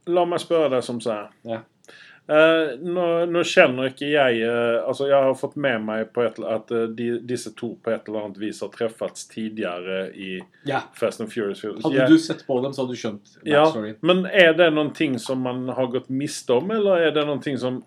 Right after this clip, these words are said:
Speaker 1: eh,
Speaker 2: Nei, nei,
Speaker 1: det, du
Speaker 2: du
Speaker 1: trenger ikke vite,
Speaker 2: Nei,
Speaker 1: den
Speaker 2: det er sånn
Speaker 1: backstoryen
Speaker 2: du
Speaker 1: der?
Speaker 2: trenger å vite. For å se den
Speaker 1: Aha,
Speaker 2: der
Speaker 1: ok.
Speaker 2: synergien mellom de to, så skjønner du hvor det kommer fra. Eh,
Speaker 1: Ok,
Speaker 2: men
Speaker 1: så
Speaker 2: du må ikke
Speaker 1: hvil-,
Speaker 2: se det.
Speaker 1: hvilken, nei, men ok, men hvilken ut av disse filmene her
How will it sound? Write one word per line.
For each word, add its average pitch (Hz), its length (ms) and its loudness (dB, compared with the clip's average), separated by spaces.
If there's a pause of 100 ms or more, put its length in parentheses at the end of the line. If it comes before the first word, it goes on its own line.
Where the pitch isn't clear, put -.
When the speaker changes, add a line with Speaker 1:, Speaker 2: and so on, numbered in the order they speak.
Speaker 1:
eh, 120 80 0 (720)
Speaker 2:
Nei, 160 160 6
nei, 143 140 4
Speaker 1:
det, 139 120 4
du 135 100 2
Speaker 2:
du 143 100 0
Speaker 1:
trenger 113 320 4
ikke 123 140 -4
vite, 113 420 -4
Speaker 2:
Nei, 147 180 6
Speaker 1:
den 147 80 4
Speaker 2:
det 143 80 6
er 139 160 6
sånn - 0 -
Speaker 1:
backstoryen 117 220 -2
Speaker 2:
du 127 60 0
Speaker 1:
der? 123 120 2
Speaker 2:
trenger 110 160 -4
å 120 100 -2
vite. 113 380 -6
For 139 80 -6
å 143 100 -2
se - 280 -4
den 135 100 -2
Speaker 1:
Aha, 127 240 0
Speaker 2:
der 127 160 0
Speaker 1:
ok. 123 260 -8 (160)
Speaker 2:
synergien 135 560 -4
mellom 123 380 -2
de 127 160 -2
to, 170 400 2
så - 160 -16
skjønner 107 320 -6
du 113 80 -4
hvor 107 180 -10
det 113 140 -6
kommer 101 320 -12
fra. 139 220 0 (120)
Eh, 113 380 -2
Speaker 1:
Ok, 117 80 -4
Speaker 2:
men 123 160 6
Speaker 1:
så 151 100 4
Speaker 2:
du 170 220 8
må 160 160 8
ikke 170 80 4
Speaker 1:
hvil-, 175 160 6
Speaker 2:
se 139 100 2
det. 185 60 6
Speaker 1:
hvilken, 151 600 0
nei, 160 240 2
men 160 160 -2
ok, 151 160 -2 (120)
men 165 220 -6
hvilken 143 400 0
ut 135 100 -8
av 139 120 -2
disse 147 240 -6
filmene 131 420 -6
her 127 160 -2